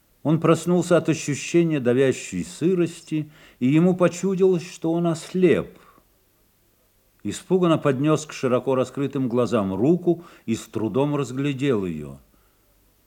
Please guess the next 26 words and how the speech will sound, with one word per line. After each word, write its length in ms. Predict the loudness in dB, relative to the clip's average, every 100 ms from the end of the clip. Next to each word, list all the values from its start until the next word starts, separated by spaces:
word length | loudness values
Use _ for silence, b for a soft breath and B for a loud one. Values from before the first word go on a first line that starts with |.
| _
Сердце 420 | 2 2 2 0
его 220 | 0 2 2
пронзил 460 | 0 -2 -2 -2
неосознанный 800 | 0 0 2 -2 0 0 0 0
испуг, 640 | -4 -8 0 2 2 -4 b b b b _ _
но 120 | -10
тут 220 | -4 -4 -2
же 100 | -2
он 160 | 0
услышал 520 | 0 0 -2 0 -2
неподалёку 800 | 0 0 0 0 4 4 2 2
от 140 | -2 -4
себя 400 | -6 -2 0 -2
чей-то 420 | -2 0 0 -2
богатырский 720 | -4 -6 -6 -8 -10 -14 -14
храп 560 | -12 -2 0 0 -4 B B B
и 120 | 0 2
вдруг 340 | 2 -2 -4
вспомнил, 760 | -18 -12 -2 0 0 -2 -4 -6
что 280 | -4 0
ложился 540 | 2 2 2 0 -2 -6
спать 540 | -6 -4 -2 -2 -4
рядом 440 | -2 2 2 0 -2
с 100 | -2
орудийным 560 | -2 -2 -2 -2 -2
расчётом 800 | -2 -2 -8 -4 -2 -2 -4 -6